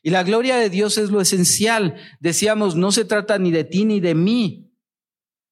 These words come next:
Dios te creó y me creó para su gloria, nos creó para Él.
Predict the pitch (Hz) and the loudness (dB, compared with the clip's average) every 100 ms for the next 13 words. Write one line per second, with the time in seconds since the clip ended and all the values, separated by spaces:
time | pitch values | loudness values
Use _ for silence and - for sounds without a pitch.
0 | _ _ _ _ _ _ _ 127 175 220 | _ _ _ _ _ _ _ -4 0 2
1 | 254 240 - - - 170 165 151 151 175 | 2 -2 -8 -8 -4 -4 0 0 2 2
2 | 220 262 254 165 151 180 208 220 190 160 | 2 0 -4 -2 0 2 0 0 0 2
3 | 156 160 160 165 156 185 160 175 220 202 | 0 0 0 0 -2 -2 0 0 0 0
4 | 147 135 139 - 160 160 185 202 196 175 | 0 2 0 0 0 0 0 0 0 2
5 | 170 196 208 165 107 - _ | 2 2 0 0 -4 -12 _